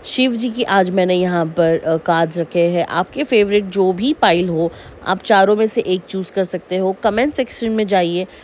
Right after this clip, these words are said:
Comment section में जाके आप अपना time स्लॉट जो है वो पिक कीजिए। हर हर महादेव, नमस्ते and welcome to your reading pile number one। So जिन्होंने pile number वन चूज़ किया है, अ, नटराज, Lord of the Dance,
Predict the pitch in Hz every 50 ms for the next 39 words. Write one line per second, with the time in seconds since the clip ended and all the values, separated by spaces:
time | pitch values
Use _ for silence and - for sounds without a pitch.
0 | - - - - 233 240 247 269 262 - 233 214 - - 226 220 214 190 190 185
1 | 180 185 226 208 196 175 156 - 180 208 220 - - 196 185 185 190 - - 190
2 | 165 165 165 170 175 180 190 185 202 240 - - 190 - - - - 170 147 -
3 | - 151 143 - - - - - - - - - _ _ _ _ 277 269 269 269
4 | 294 302 320 302 285 262 285 277 262 262 277 277 277 277 269 262 240 233 226 233
5 | 233 - - 247 240 233 214 214 208 208 226 220 214 214 226 214 208 214 214 202
6 | 202 202 202 196 220 220 208 220 208 196 196 196 196 196 190 190 190 190 190 202
7 | 240 285 330 _ _ _ _ _ - 220 190 214 220 214 220 220 220 233 214 202
8 | 202 202 208 202 196 190 190 190 196 196 - 226 208 - - - 214 208 202 208
9 | 208 220 226 269 294 285 _ _ - - _ _ - 202 196 196 196 196 202 202
10 | 196 185 - 208 208 208 214 233 214 - - 190 202 196 196 196 196 196 196 185
11 | 185 196 175 180 190 185 190 214 254 277